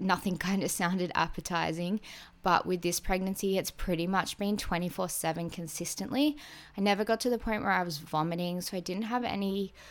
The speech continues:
like, real serious morning sickness, but it was just this constant feeling of nausea where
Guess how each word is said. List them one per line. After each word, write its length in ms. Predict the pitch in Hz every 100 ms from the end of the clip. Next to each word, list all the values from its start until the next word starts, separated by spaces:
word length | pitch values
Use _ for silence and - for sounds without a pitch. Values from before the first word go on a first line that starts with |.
| - -
like, 240 | 208 175 -
real 420 | 160 190 208 175
serious 1040 | 180 - - 175 175 170 170 180 - -
morning 340 | 190 170 165 170
sickness, 520 | - 185 - 165 -
but 240 | - 175 -
it 80 | 180
was 180 | 180 165
just 260 | 170 -
this 200 | 214 208
constant 640 | - - 143 170 - 180 -
feeling 360 | 170 165 165
of 100 | 156
nausea 360 | 170 156 160 165
where 320 | 160 160 160